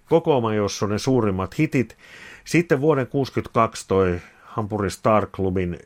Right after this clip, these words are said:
live, se on kaikkien aikojen rock and roll live, piste.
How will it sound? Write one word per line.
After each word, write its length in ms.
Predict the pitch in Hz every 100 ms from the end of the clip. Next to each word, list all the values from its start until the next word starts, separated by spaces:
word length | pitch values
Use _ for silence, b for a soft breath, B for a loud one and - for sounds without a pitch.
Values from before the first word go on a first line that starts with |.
| -
live, 560 | 104 120 110 110 95 b b b b b
se 200 | - 113
on 240 | 98 120
kaikkien 480 | - 120 113 - 98
aikojen 360 | 98 92 104 95
rock 260 | 104 -
and 100 | 98
roll 240 | 92 87 92
live, 320 | 98 92 85 - _ _ _ _
piste. 480 | 104 90 - - 90